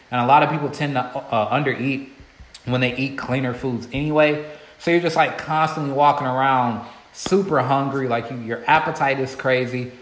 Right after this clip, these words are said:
like, you're just hangry all the time. If that's the situation that you've been in, then getting in these high fiber foods can be extremely beneficial. Fiber actually helps to reduce blood pressure, cholesterol, and blood sugar levels.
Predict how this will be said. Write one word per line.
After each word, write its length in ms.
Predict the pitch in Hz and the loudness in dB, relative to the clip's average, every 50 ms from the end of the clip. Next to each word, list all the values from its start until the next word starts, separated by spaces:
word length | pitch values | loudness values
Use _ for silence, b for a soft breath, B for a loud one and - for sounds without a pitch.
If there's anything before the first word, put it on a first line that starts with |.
| B B - | B B -2
like, 180 | 117 117 113 | -2 0 0
you're 140 | 123 135 143 | 0 -2 0
just 420 | 139 143 135 127 127 - - - - - - - | 2 2 2 2 2 -2 -8 -14 -18 -20 -20 -20
hangry 800 | - - - - 139 139 156 160 156 147 131 120 113 107 107 104 - - | -20 -18 -8 -4 -2 0 0 0 0 0 -2 -4 -4 -6 -8 -8 -4 2
all 520 | 139 135 131 139 139 131 131 123 113 113 | 4 6 6 8 8 6 4 4 0 -4
the 80 | 107 - | -6 -2
time. 440 | - 156 160 156 139 110 101 104 - - - - | 2 4 4 6 4 2 0 -4 -8 -12 -8 -4
If 180 | - 135 - - | -4 -2 0 0
that's 280 | 139 151 170 170 - | 2 2 2 2 0
the 80 | - 160 | -4 -4
situation 600 | - - 170 - - 151 143 156 156 - 165 143 | -4 -6 -6 -6 -4 -2 -2 -2 -2 -4 -6 -6
that 160 | 135 127 - | -6 -6 -6
you've 180 | 135 120 110 104 | -8 -10 -8 -4
been 180 | 139 156 180 | -2 0 0
in, 320 | 170 151 135 123 123 131 135 - - - - _ _ _ _ _ - - _ - | 0 0 -2 -2 -4 -6 -8 -12 -18 -20 -20 _ _ _ _ _ -20 -20 _ -4
then 200 | 123 127 120 117 | -2 -2 0 0
getting 340 | 120 147 165 165 151 143 | 0 0 0 0 0 0
in 300 | 143 147 143 139 139 131 B B B B B | 0 0 0 -2 -2 -6 B B B B B
these 180 | - - - - | -4 -4 -4 -2
high 220 | - 143 143 139 | 2 2 2 2
fiber 340 | 135 - 147 135 131 120 117 | 4 4 2 2 4 2 -2
foods 280 | - - 151 147 139 143 | -2 0 0 0 0 -2
can 140 | 143 131 | -4 -4
be 220 | 117 123 123 117 113 | -4 -4 -4 -4 -6
extremely 920 | 113 110 - - - - - - 127 139 147 143 139 135 131 127 123 120 B B B B B _ - | -8 -8 -10 -12 -14 -12 -6 -4 -2 0 0 0 0 -2 -2 -2 -4 -6 B B B B B _ -2
beneficial. 640 | 127 127 123 113 104 - - 151 147 - 131 107 95 B B B B - | 0 0 0 -2 -2 -2 -2 -2 0 -2 -4 -4 -4 B B B B -2
Fiber 320 | - - 151 180 170 165 | 2 4 4 6 4 4
actually 380 | - 147 156 156 - 160 143 135 | 4 4 4 4 0 -2 -2 -2
helps 200 | 139 139 135 - | -2 -2 -4 -6
to 100 | - 131 | -8 -8
reduce 260 | 120 117 117 110 98 | -6 -6 -6 -8 -10
blood 400 | - - - 131 151 160 156 151 | -10 -8 0 2 2 2 2 2
pressure, 540 | 160 160 156 - - 160 147 147 143 - - | 0 0 0 -2 -2 -4 -4 -4 -6 -8 -10
cholesterol, 800 | - - 104 117 151 160 - - 160 151 143 143 139 139 135 - - | -10 -6 -2 0 0 0 0 -2 0 2 4 6 6 6 4 2 0
and 220 | 143 151 151 143 | 0 0 0 0
blood 200 | 131 135 147 139 | 0 0 0 -2
sugar 200 | - - 147 139 | -2 -4 -4 -4
levels. 380 | 139 135 135 127 135 135 131 | 0 0 0 0 0 -2 -4